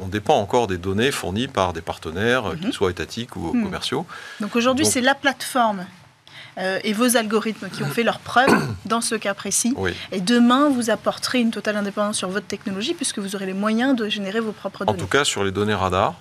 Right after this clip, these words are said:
Speaker 2: Oui.
Speaker 1: puisque nous, on développe un radar et on va déployer un réseau de radars autour de la
Speaker 2: Hmm.
Speaker 1: planète. Donc, c'est quand même un projet très ambitieux. Faire un radar, ça n'est pas, euh,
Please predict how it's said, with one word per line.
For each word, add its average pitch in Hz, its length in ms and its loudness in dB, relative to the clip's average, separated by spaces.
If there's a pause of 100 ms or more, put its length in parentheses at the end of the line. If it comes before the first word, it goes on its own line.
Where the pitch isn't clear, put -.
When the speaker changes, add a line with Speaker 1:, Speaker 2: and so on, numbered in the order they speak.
Speaker 2:
Oui. 147 120 -6
Speaker 1:
puisque - 200 -10
nous, 101 140 0
on 101 80 2
développe 92 300 0
un 90 80 0
radar 92 360 2
et 87 40 -2
on 82 80 -4
va 85 100 -4
déployer 95 280 -2
un 87 140 0
réseau 101 280 -2
de 95 40 -4
radars 90 300 -2
autour 90 160 -4
de - 60 0
la 104 60 -2
Speaker 2:
Hmm. 98 80 -4
Speaker 1:
planète. 87 280 -4
Donc, 92 160 -8
c'est 92 120 -4
quand 92 120 0
même 92 80 0
un 90 100 -2
projet 90 360 -4
très 92 180 -6
ambitieux. 87 400 -4
Faire 82 180 -2
un 80 60 2
radar, 101 260 0
ça - 160 -8
n'est 78 100 -8
pas, 90 280 0
euh, - 160 -4